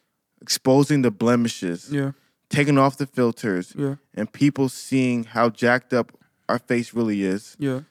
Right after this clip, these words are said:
Speaker 1: Not in real life, obviously. <laughs> See how jacked up our lives were.
Speaker 2: Yeah.
Speaker 1: And then running for the hills.
Speaker 2: Yeah.
Speaker 1: And what I wanted to do in this episode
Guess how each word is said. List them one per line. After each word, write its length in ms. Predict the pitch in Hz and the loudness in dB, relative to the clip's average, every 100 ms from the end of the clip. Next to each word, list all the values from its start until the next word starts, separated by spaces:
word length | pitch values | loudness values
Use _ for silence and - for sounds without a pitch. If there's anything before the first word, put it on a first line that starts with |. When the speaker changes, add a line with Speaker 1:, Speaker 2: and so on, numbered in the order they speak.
| _ - | _ -10
Speaker 1:
Not 240 | 101 95 | -6 -4
in 80 | 87 | -4
real 140 | 90 | -6
life, 240 | 98 98 60 | -6 -6 -6
obviously. 640 | 69 90 78 - - 139 _ _ 139 | -8 -10 -14 -20 -20 -20 _ _ 0
<laughs> 0 | 214 226 208 196 185 170 165 143 - 180 _ | 4 6 6 6 6 6 4 2 -8 -20 _
See 260 | - 165 165 | -8 -4 2
how 160 | 147 | 2
jacked 420 | 110 127 131 143 143 | 2 4 2 2 -2
up 140 | 131 _ _ _ _ _ _ | -2 _ _ _ _ _ _
our 100 | 120 | -2
lives 380 | 120 120 123 113 | 2 4 2 0
were. 380 | 104 104 98 98 | -2 0 0 -4
Speaker 2:
Yeah. 260 | 156 139 123 - _ _ - | -4 -4 -4 -8 _ _ -4
Speaker 1:
And 80 | |
then 180 | 113 101 | -2 0
running 220 | 104 117 | 0 -2
for 140 | 113 113 | -4 -6
the 80 | 104 | -4
hills. 460 | 104 90 - - _ | -2 -4 -6 -20 _
Speaker 2:
Yeah. 220 | 131 131 139 _ _ _ _ | -8 -8 -8 _ _ _ _
Speaker 1:
And 240 | 123 117 | 0 2
what 140 | 117 127 | 4 4
I 80 | |
wanted 720 | 113 101 98 110 123 139 147 - | 4 2 0 2 4 4 2 -2
to 140 | 135 | -6
do 340 | 113 120 120 | -2 0 2
in 80 | 113 | 2
this 180 | 107 - | -2 -4
episode 600 | 104 - 98 82 82 | -6 -6 -8 -4 -4